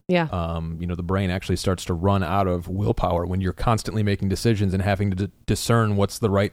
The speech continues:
Speaker 2: way to go in a
Speaker 1: Yeah.
Speaker 2: situation and stuff. So I try and eliminate making a lot of those decisions early in the morning. It's why guys like Mark Zuckerberg wear exactly the same thing every day.
Speaker 1: Uh, did you see that Facebook post that was going
Speaker 2: Yeah.
Speaker 1: around where <laughs>
Speaker 2: It, it was, it, he actually posted it. It
Speaker 1: Did
Speaker 2: was a
Speaker 1: he?
Speaker 2: pi-, it was a
Speaker 1: Okay.
Speaker 2: picture of his closet.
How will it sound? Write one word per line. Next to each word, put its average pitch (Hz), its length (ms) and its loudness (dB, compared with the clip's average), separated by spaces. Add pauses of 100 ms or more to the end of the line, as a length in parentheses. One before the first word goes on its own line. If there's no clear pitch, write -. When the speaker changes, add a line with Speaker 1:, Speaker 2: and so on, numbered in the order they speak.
(240)
Speaker 2:
way 107 140 6
to 101 60 2
go 104 340 4
in 98 60 0
a - 0 -
Speaker 1:
Yeah. 95 40 0
Speaker 2:
situation 113 520 2
and 95 80 -2
stuff. 92 260 -2
So 113 260 4 (380)
I 113 80 2
try 147 200 2
and 151 80 4
eliminate 117 640 6
making 113 420 4
a 98 40 2
lot 98 160 4
of 92 60 2
those 92 140 2
decisions 90 440 -2
early 95 140 0
in 92 60 0
the 92 60 0
morning. 101 280 2 (320)
It's 123 200 2
why 131 140 2
guys 117 320 4
like 107 100 4
Mark 113 240 4
Zuckerberg 107 520 4
wear 101 240 4
exactly 95 580 2
the 92 100 2
same 95 320 2
thing 92 300 0
every 90 180 -2
day. 87 160 -2 (220)
Speaker 1:
Uh, 202 180 6
did 185 160 0
you 208 80 4
see 220 160 2
that 185 280 4
Facebook - 420 -2
post 190 180 4
that 196 80 0
was 175 140 0
going 185 160 6
Speaker 2:
Yeah. 180 160 8
Speaker 1:
around 175 160 4
where 175 120 4 (180)
<laughs> - 180 -20
Speaker 2:
It, 147 240 6
it 156 80 6
was, 147 160 8 (100)
it, 151 220 8
he 202 240 8
actually 135 240 2
posted 147 280 6
it. 98 100 2
It - 40 -2
Speaker 1:
Did 226 120 8
Speaker 2:
was 220 80 8
a 226 40 2
Speaker 1:
he? - 60 -
Speaker 2:
pi-, 233 60 4
it - 40 8
was - 80 6
a 175 40 4
Speaker 1:
Okay. - 60 2
Speaker 2:
picture 196 260 4
of 135 140 6
his 135 140 6
closet. 120 400 4